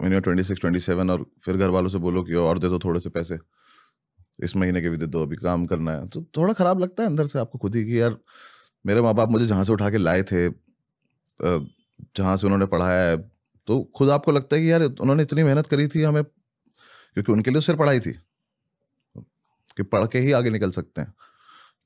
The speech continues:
तो उन्होंने सब कुछ दिया था जो आप पढ़ के आगे निकल सकते हो, but शायद मैंने ही वो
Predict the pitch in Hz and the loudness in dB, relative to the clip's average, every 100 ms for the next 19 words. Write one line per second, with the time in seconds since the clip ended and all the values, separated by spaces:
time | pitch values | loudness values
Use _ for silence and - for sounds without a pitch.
0 | _ 117 123 131 156 160 175 156 165 139 | _ 0 2 2 2 2 2 4 4 2
1 | 85 - _ _ _ 98 101 98 101 - | -4 -10 _ _ _ -6 0 2 0 -6
2 | _ _ - 101 104 104 101 95 95 76 | _ _ -2 0 2 2 2 0 -4 -8
3 | - 85 104 - _ _ _ _ - 123 | -6 -2 -4 -6 _ _ _ _ 0 2
4 | 107 107 135 165 165 160 139 - | 4 4 2 2 2 2 0 -4